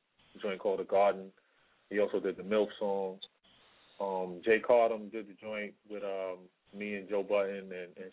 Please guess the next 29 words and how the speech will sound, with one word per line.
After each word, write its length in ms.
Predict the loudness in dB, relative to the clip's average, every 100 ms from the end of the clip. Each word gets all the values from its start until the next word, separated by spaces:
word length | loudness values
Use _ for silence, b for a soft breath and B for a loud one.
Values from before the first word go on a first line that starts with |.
| -10
Sheek 160 | -10 -2
Louch. 320 | 0 0 -4 -16 -20 _ _ _ _ _ _ _ -8
Um, 520 | -4 -2 -2 -4 -10 -18 _ _ _ _ _ _ -16
who 120 | -6 -4
else 120 | -4
is 140 | -8 -8
on 160 | -8
there? 280 | -6 -6 -6 -10 _ _
Oh, 220 | 6 6
D 160 | 2 2
J 240 | 2 2 2
Snips 280 | 2 2 0 -20 -20 _
from 160 | -6 -2
out 160 | 2 2
of 100 | 2
England. 400 | 0 -2 -4 -8 _ _ _ _ _ _ _ _ _ _ -6
He's 220 | -4 -4
on 200 | -4 -4
there. 400 | -2 0 0 -2 -10 -20 -20 _ 4
Cat 200 | 4 8
Astronaut 640 | 6 4 -2 0 2 2
from 100 | -4 -8
France. 440 | 0 4 4 2 -2 _ _ _ _ _ -10
Another 240 | -2 -2 0
dude 280 | 4 4
named 260 | 2 -2 4
Dams 380 | 6 6 6 0 -6
from 100 | -12 -6
France, 380 | -2 0 -2